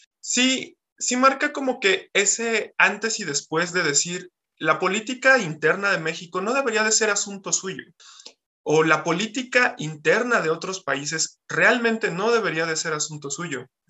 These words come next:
porque al final de cuentas podría ser como una resolución en apoyo a las víctimas, eso sí está bien, pero ya querer hablar acerca de que,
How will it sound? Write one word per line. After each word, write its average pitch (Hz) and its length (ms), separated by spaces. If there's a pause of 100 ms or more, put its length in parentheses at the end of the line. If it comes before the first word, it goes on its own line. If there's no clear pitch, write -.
porque 147 400
al 147 140
final 170 280
de 214 120
cuentas 202 680 (220)
podría 208 360
ser 277 300
como 240 500
una 202 220
resolución 202 920 (120)
en 151 120
apoyo 156 360
a - 20
las 196 160
víctimas, 220 600
eso 262 220
sí 269 140
está 254 180
bien, 254 320 (300)
pero 151 580 (100)
ya 170 220
querer 233 300
hablar 196 540 (280)
acerca 180 560
de 180 200
que, 139 360